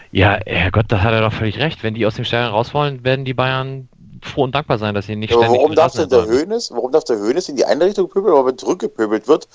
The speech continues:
Speaker 2: egal wie sachlich oder nicht, heißt, es wird direkt so, „Ja, was,
Speaker 1: Der
Speaker 2: wir haben
Speaker 1: Hoeneß
Speaker 2: andere
Speaker 1: hat sich
Speaker 2: Sorgen.“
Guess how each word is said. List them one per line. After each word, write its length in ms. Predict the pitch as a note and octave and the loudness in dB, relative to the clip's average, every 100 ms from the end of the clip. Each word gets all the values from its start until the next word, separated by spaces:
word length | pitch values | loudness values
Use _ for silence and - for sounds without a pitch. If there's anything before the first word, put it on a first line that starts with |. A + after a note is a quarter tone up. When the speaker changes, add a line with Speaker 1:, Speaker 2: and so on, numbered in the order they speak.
| - - _ | -20 -20 _
Speaker 2:
egal 320 | A2+ F#2 A#2+ C3 | -12 2 4 4
wie 80 | |
sachlich 340 | A#2 B2 B2+ A2+ | 2 0 0 0
oder 120 | G2+ | 0
nicht, 320 | G2+ F3+ - | -2 -4 2
heißt, 200 | C3 C3 | 2 2
es 180 | G#2 F#2+ - | 0 -2 -4
wird 260 | - - | -10 -4
direkt 280 | G#2 A#2+ - | 0 0 -2
so, 80 | G#2+ | -2
„Ja, 160 | F2 | 0
was, 280 | E2+ F#2+ - - _ _ _ | 2 0 -8 -14 _ _ _
Speaker 1:
Der 80 | A#2 | -2
Speaker 2:
wir 40 | F#2+ | 0
haben 60 | |
Speaker 1:
Hoeneß 80 | G#2 | 2
Speaker 2:
andere 180 | C#3+ B2+ | 2 2
Speaker 1:
hat 60 | F#2 | 2
sich 60 | |
Speaker 2:
Sorgen.“ 280 | F#2 E2+ E2+ | 0 0 -2